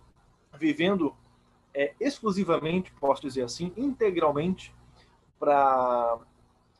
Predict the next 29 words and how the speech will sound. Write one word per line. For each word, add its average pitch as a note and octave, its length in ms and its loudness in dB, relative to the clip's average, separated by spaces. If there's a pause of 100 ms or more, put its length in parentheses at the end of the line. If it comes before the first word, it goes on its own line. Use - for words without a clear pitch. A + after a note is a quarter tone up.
pro F#3+ 160 0
estudo, E3+ 480 -4 (540)
pra - 100 -18
produção C#3+ 260 -6
de F3 60 -12
conhecimento, E3 680 -2 (540)
pra, C3 100 -6
pra, B2 140 -2
pra, C3 160 -2
pra, C3 160 -2
pra, B2+ 240 -2
pra B2 200 -4
produção D#3 560 -2
de, C#3 120 -6 (120)
de, - 140 -20
de, C3 200 -20
de, B2 180 -20
de, B2 480 -6 (800)
de, B2+ 200 -20
de, B2 320 -14 (160)
de B2 220 -14
rela-, C#3+ 280 -6
de, B2 260 -6
como A#2+ 120 -12
é A#2+ 40 -20
que D3+ 100 -4
é? C#3+ 80 2
De, A#2+ 200 -8
de, A2+ 360 -18